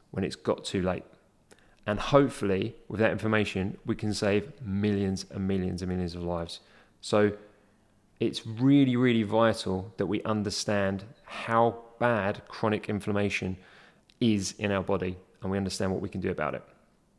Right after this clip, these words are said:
Now, along with inflammation, another massive key indicator which is crucial to our health is D N A damage. And that is massively linked to why we grow older and why we age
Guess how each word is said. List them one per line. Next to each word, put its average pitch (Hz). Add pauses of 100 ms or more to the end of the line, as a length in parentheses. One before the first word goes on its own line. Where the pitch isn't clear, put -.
(360)
Now, 127
along 151
with 143
inflammation, 123
another 131
massive 127
key 113
indicator 104
which 104
is -
crucial -
to 113
our 98
health 95 (440)
is 95
D 120
N 113
A 104
damage. 98 (460)
And 120
that 156
is 139 (360)
massively 131
linked 123
to 104
why 113
we 123
grow 110
older 127 (400)
and 104
why 104
we 104
age 123